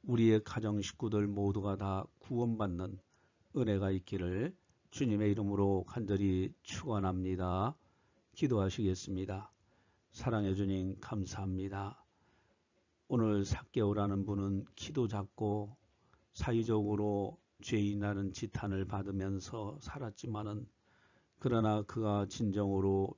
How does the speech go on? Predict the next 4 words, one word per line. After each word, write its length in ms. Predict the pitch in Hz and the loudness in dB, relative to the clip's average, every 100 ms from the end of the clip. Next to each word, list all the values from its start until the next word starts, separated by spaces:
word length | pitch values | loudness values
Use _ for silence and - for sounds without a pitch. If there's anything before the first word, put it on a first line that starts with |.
| - | -4
회개하고 880 | 113 95 98 95 98 95 95 98 - _ | 0 2 2 0 -2 -2 -4 -6 -10 _
예수님을 580 | 131 113 - 110 110 107 | 0 0 0 0 0 0
영접할 680 | 101 101 98 98 - 110 95 | 0 0 0 -4 -6 -4 -4
때에 540 | - 92 104 101 95 | -4 -2 0 -2 -4